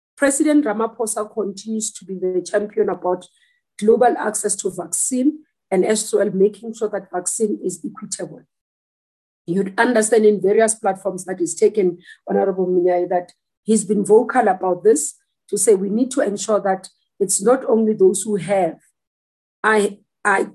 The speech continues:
going to get access to vaccine, but everybody, from issues of developing, developed countries and developing countries, from individuals who are coming from, um,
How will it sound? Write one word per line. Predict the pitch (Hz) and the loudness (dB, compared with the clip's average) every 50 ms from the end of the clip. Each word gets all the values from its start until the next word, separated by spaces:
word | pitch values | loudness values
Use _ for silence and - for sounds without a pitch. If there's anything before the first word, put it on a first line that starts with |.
| _ - | _ 2
going | 196 190 196 208 | 2 2 2 2
to | - 202 - | -2 -2 -2
get | - 190 190 - - | -2 -2 -4 -4 -2
access | - 202 208 208 - - 196 190 - | -2 -2 -2 -2 -4 -4 -6 -6 -8
to | - 196 | -10 -12
vaccine, | 165 170 160 160 - - - 240 247 269 294 | -8 -8 -8 -6 -6 -6 -6 -4 -4 -4 -2
but | - 196 170 - - - | -2 -2 -4 -2 0 0
everybody, | 208 185 185 190 185 - 180 170 151 147 - _ _ _ _ _ _ _ - | 0 2 2 -2 -4 -2 -2 -2 -2 -2 -6 _ _ _ _ _ _ _ -8
from | - - 208 190 190 208 196 190 190 185 - - _ - | 0 2 4 4 4 4 2 2 0 -2 -4 -10 _ -4
issues | - 247 247 - - 277 254 - - - - | -2 0 0 2 0 2 0 0 -2 0 0
of | 202 190 190 - - - - _ _ _ _ _ _ _ _ _ - - | 0 0 0 -2 -14 -18 -20 _ _ _ _ _ _ _ _ _ -6 -4
developing, | 208 180 208 220 226 240 233 - 254 240 233 240 330 - - - | 0 4 4 6 6 6 4 4 -4 -4 -2 -2 -4 -6 -6 -6
developed | - 202 185 208 220 240 247 254 - - | -4 2 2 4 4 4 2 2 -6 -6
countries | - 233 220 220 220 - - - 208 208 - | -2 0 0 0 0 -4 -8 -8 -8 -8 -8
and | - 202 175 175 | -8 -8 -8 -8
developing | 185 180 185 202 220 233 226 226 214 208 190 | -8 -6 -4 0 0 0 -2 -2 -12 -12 -8
countries, | - 196 190 185 180 185 185 185 185 - - _ _ - _ _ _ - | -6 -4 -4 -4 -4 -2 -2 -2 -2 -2 -6 _ _ -20 _ _ _ -6
from | - 208 190 202 - - | -4 -4 -4 -2 0 4
individuals | 262 269 254 - 220 - 220 226 220 - 226 202 202 - - | 4 4 4 4 -2 -6 -6 -8 -4 0 0 0 2 0 0
who | - 214 | 0 0
are | 196 | 0
coming | 202 - 208 190 196 190 202 | 0 -4 -4 -2 0 -2 -2
from, | - 190 180 165 160 156 - _ _ _ _ _ _ _ - | -2 -6 -4 -4 -4 -4 -6 _ _ _ _ _ _ _ -4
um, | - 175 175 175 165 165 170 165 156 156 156 156 156 | -2 -2 0 0 0 0 2 2 2 2 0 -2 -8